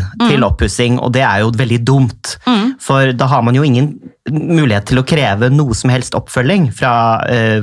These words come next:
Speaker 1: fagfolka.
Speaker 2: Mm.
Speaker 1: Eh, jeg snakket med noen, for eksempel, eh, som jeg hadde hørt om, eh, som hadde fått lagt fliser på ujevnt underlag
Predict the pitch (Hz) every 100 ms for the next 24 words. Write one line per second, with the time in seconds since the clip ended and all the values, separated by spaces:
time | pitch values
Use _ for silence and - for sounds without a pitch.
0 | 107 139 - - - 110 110 - 240 202
1 | 226 - - 117 113 113 107 113 - 127
2 | 151 - - 123 117 117 113 113 - 120
3 | 123 113 196 277 254 - 135 127 127 123
4 | 120 120 117 113 110 110 127 117 120 98
5 | 185 269 - - - - _ _ 147 147
6 | - - - 160 151 151 147 - 139 151
7 | 143 139 139 139 135 135 139 143 139 -
8 | 190 131 - 139 160 135 117 131 143 113
9 | 139 311